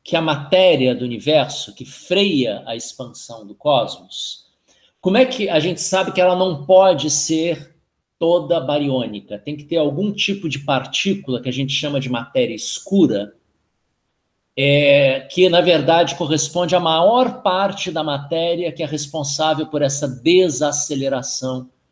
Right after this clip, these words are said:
inicial do universo, que vinha acontecendo até alguns bilhões de anos atrás. Porque, aí, aí eu proponho, eu gosto de propor pro, pro leigo um, o seguinte experimento mental, de cabeça,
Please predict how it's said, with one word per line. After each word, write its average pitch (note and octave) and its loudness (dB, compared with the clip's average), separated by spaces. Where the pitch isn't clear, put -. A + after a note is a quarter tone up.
inicial C#3 2
do A2 -14
universo, - -10
que B2+ -4
vinha C#3 2
acontecendo C3 -2
até A#2 -2
alguns A2+ -4
bilhões G#2 -8
de G2+ -10
anos F#2+ -8
atrás. - -12
Porque, G3 4
aí, D#3 4
aí E3 6
eu G#3 6
proponho, G#3 4
eu E3+ 6
gosto G3 4
de G3+ -6
propor C#3+ 0
pro, B2 -8
pro C3+ -4
leigo C3 2
um, C#3 -4
o C3 -6
seguinte D3+ -6
experimento C#3 -4
mental, C#3+ -2
de - -10
cabeça, C3 -2